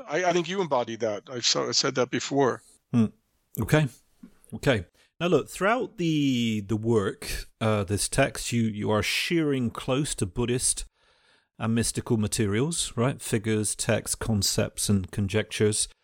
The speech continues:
Speaker 2: Now, this closeness needs examining. I think some people reading the book might be rather confused and <laughs> say, "What's going on?"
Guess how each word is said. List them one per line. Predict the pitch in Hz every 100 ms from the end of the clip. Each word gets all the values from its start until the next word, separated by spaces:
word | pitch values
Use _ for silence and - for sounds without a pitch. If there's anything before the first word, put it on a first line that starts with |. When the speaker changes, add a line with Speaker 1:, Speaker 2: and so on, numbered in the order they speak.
| _ _ _ _ _ _ -
Speaker 2:
Now, | 117
this | 139 160 -
closeness | - 165 147 - 131 113 -
needs | 123 120 107
examining. | 110 98 117 110 113 165 185 _ _
I | -
think | - 117
some | - 117
people | 113 110
reading | 110 110
the | 92
book | 107
might | 107 98
be | 117
rather | 107 104 98
confused | 104 90 - 110 98
and | 107
<laughs> | -
say, | 147
"What's | 120 -
going | - 123 120
on?" | 131 110 85